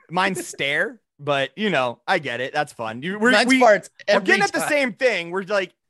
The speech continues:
Speaker 1: A R T S is what you wanna grab those
Speaker 2: Yeah.
Speaker 1: and see if they're in there, you know?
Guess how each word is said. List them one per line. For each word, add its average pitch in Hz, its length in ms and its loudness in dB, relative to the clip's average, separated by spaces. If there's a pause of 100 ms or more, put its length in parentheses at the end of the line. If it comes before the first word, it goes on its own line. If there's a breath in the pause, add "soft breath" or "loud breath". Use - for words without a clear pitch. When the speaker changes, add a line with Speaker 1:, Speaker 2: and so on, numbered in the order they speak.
(140)
Speaker 1:
A 285 180 -2
R 254 120 2
T 214 220 -12
S 185 200 -8
is 147 80 -14
what 156 140 -6
you 165 100 -12
wanna 226 240 -2
grab 156 280 -2
those 107 480 -6 (260)
Speaker 2:
Yeah. 190 280 2
Speaker 1:
and 160 120 -20
see 226 220 -14
if 165 120 -8
they're 170 240 0
in 131 160 -6
there, 85 380 -14
you 135 180 -8
know? 110 300 -8